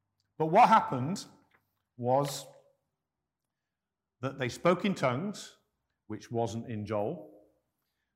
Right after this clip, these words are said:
That what appeared like tongues of fire appeared on their heads,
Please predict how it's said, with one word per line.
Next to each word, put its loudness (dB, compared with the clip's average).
That -8
what 0
appeared 0
like 2
tongues -4
of -10
fire 0
appeared 0
on -2
their -2
heads, -6